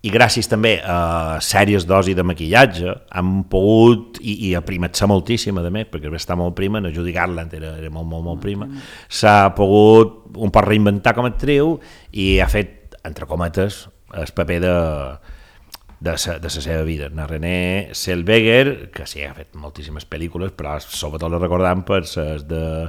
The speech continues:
Speaker 1: Diario de, de Bridget Jones. Inclús te diré que abans, si heu vist Jerry Maguire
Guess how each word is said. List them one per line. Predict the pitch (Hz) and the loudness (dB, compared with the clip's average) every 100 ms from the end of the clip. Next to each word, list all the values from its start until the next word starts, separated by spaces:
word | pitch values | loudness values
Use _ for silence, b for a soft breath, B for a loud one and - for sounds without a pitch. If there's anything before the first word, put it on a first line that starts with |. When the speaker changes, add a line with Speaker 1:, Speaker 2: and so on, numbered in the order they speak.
| B B B | B B B
Speaker 1:
Diario | 92 104 107 | 2 4 6
de, | 110 110 110 107 | 6 6 4 2
de | 101 | 0
Bridget | 98 117 117 123 | 0 0 0 0
Jones. | 127 151 - | 2 2 0
Inclús | 117 113 175 170 | -2 0 2 0
te | - 175 | 2 2
diré | 135 139 | 4 2
que | - | 2
abans, | 101 143 107 110 139 - b b b | 4 6 4 0 -6 -10 b b b
si | - 110 | -4 0
heu | 110 | 2
vist | 143 139 - - | 2 0 -6 -16
Jerry | 85 131 151 | 4 6 8
Maguire | 135 107 110 117 85 104 | 6 6 8 8 6 0